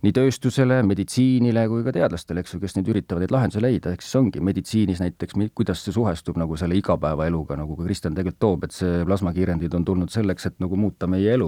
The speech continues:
ja mida nad ka teevad siin lähem-, lähemas tulevikus ilmselt. Aga et kui me räägime meditsiini vallas, et siis näiteks üks asi on, üks kasutusvõimalus või rakendusala on ka siis tegelikult vähiravi. Selle tehnoloogia abil on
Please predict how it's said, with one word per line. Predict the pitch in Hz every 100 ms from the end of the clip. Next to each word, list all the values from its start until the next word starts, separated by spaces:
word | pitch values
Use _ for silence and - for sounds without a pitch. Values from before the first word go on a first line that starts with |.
| 80
ja | 76 78
mida | 90 92 90 87
nad | 85
ka | 98
teevad | 131 101 80
siin | - 80
lähem-, | 82 78 82
lähemas | 92 85 -
tulevikus | 92 78 80 - 85
ilmselt. | 85 87 - 90
Aga | 90
et | -
kui | 90
me | 92
räägime | 90 90 87
meditsiini | 90 90 - 135 123
vallas, | 110 110 104 101
et | -
siis | -
näiteks | 92 - 87 107
üks | - 95
asi | 87 90
on, | 85 85 - _ _ _ 80 92
üks | -
kasutusvõimalus | 117 98 101 90 104 95 87 80
või | 95
rakendusala | 101 - 73 82 82 90
on | 85
ka | 78
siis | 76 -
tegelikult | 85 82 82 87 82 - - - - - - _
vähiravi. | 104 95 101 117 143 160 - _ _ - - - - - - -
Selle | 113 98
tehnoloogia | 98 92 110 107 87 82
abil | 82 87
on | 85